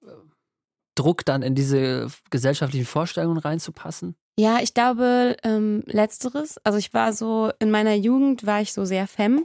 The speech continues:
Speaker 2: würde ich jetzt sagen. Also bin echt so fast jeden Tag mit High Heels in die Schule gegangen, kurze Röcke, ähm, hatte halt irgendwie Push-Up-B Hs an und so. Und ich glaube, das war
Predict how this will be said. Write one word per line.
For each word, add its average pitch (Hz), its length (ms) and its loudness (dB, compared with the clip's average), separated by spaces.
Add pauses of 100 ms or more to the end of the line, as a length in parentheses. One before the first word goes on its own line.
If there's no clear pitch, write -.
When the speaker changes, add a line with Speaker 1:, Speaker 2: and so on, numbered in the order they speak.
Speaker 2:
würde 262 180 0
ich 262 80 -8
jetzt 262 160 -6
sagen. 262 340 0
Also 196 200 -2
bin 202 180 -4
echt - 280 -4
so 196 180 -2
fast 202 260 -4
jeden 208 180 -2
Tag 202 220 -4
mit 202 140 -2
High 202 140 2
Heels 208 180 0
in 208 100 0
die 208 60 0
Schule 202 320 -2
gegangen, 190 640 0 (880)
kurze 214 340 0
Röcke, 196 920 2
ähm, 196 1080 0 (400)
hatte 196 280 -4
halt 196 180 0
irgendwie 202 720 0 (760)
Push-Up-B 190 460 -2
Hs 190 240 -4
an 202 180 -2
und 190 160 -2
so. 196 220 0
Und 196 160 0
ich 185 100 -8
glaube, 196 280 0
das 190 200 -4
war 196 300 0